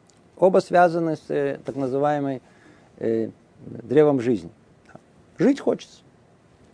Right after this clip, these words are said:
Один называется инстинкт самосохранения, а другой называется инстинкт продолжения рода. И непонятно, кстати говоря, какой из них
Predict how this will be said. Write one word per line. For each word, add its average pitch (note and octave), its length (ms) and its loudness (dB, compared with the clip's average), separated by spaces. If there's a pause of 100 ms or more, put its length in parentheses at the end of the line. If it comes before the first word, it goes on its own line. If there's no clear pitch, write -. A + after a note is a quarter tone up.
(440)
Один F3 260 2
называется D3+ 720 2 (180)
инстинкт C#3 640 -2 (560)
самосохранения, A2+ 880 -4 (1080)
а A#2+ 80 -4
другой D#3+ 260 2
называется B2+ 500 0
инстинкт D3+ 380 -2
продолжения F3+ 540 0
рода. F#3+ 240 -8 (1080)
И C#3+ 80 4
непонятно, F3 680 2
кстати D#3+ 300 -4
говоря, D3+ 480 2 (420)
какой D#3 300 2
из B2 80 -4
них E3 240 -2